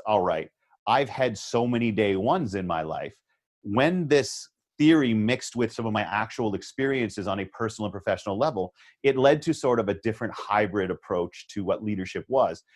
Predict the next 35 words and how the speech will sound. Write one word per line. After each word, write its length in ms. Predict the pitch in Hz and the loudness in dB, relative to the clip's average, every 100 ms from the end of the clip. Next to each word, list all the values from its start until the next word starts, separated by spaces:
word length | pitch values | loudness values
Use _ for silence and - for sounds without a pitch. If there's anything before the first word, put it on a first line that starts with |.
| _ _ | _ _
specifically 840 | - 135 - - 196 170 131 123 | -4 -4 -2 2 2 2 2 2
an 80 | 110 | 2
approach 480 | 95 - 113 110 - | 0 0 0 0 0
that 260 | 107 98 - | 0 0 -2
could 200 | 139 101 | -2 0
be 120 | 120 | 0
used 340 | 104 110 98 - | 0 0 -2 2
by 260 | 92 90 - | 2 2 -2
everyone. 580 | 113 117 92 80 64 50 _ _ _ - | -2 0 -2 -8 -10 -14 _ _ _ -2
And 120 | 117 | 2
I've 160 | 127 139 | 4 4
had 180 | 131 113 | 2 0
so 260 | - 117 | 2 2
many 180 | 110 107 | 2 0
day 200 | 101 101 | 2 2
ones. 360 | 120 110 90 - | 2 0 -2 0
Day 200 | 110 107 | 2 4
one 200 | 107 101 | 2 0
starting 320 | - 98 95 | 0 0 0
my 120 | 98 | -2
own 120 | 95 | -2
company. 480 | - 92 107 120 156 _ _ _ _ _ | -2 -4 -2 -6 -8 _ _ _ _ _
I 80 | 123 | 4
left 180 | 131 - | 4 4
the 60 | |
most 240 | 117 113 - | 2 2 0
secure 260 | 110 113 | -2 -2
job 280 | 98 107 98 | 2 4 4
on 80 | 92 | 2
the 80 | 80 | -4
planet 440 | - 104 92 82 - _ | -4 -2 -2 -6 -12 _
to 100 | 95 | -14
start 360 | - 92 80 - _ | -4 -2 -2 -8 _
this 160 | 87 - | -14 -10
company. 460 | 87 80 80 82 | -10 -8 -12 -14